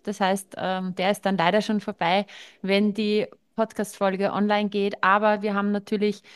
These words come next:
äh, deine Kontaktdaten hier verlinkt in den Shownotes und folgt Avid einfach auf Instagram und da seid ihr immer bestens informiert, wann wieder der nächste Workshop stattfindet.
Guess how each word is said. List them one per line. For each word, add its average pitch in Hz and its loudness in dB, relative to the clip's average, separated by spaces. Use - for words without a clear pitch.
äh, 190 0
deine 190 2
Kontaktdaten 190 -2
hier 185 -4
verlinkt 233 2
in 214 0
den 196 -2
Shownotes 214 -2
und 190 -2
folgt 185 -4
Avid 190 0
einfach 180 -4
auf 175 0
Instagram 202 0
und 185 -4
da 180 2
seid 180 0
ihr 185 -4
immer 185 0
bestens 190 -4
informiert, 190 -2
wann 190 4
wieder 208 0
der 196 -2
nächste 180 -4
Workshop 165 -4
stattfindet. - -6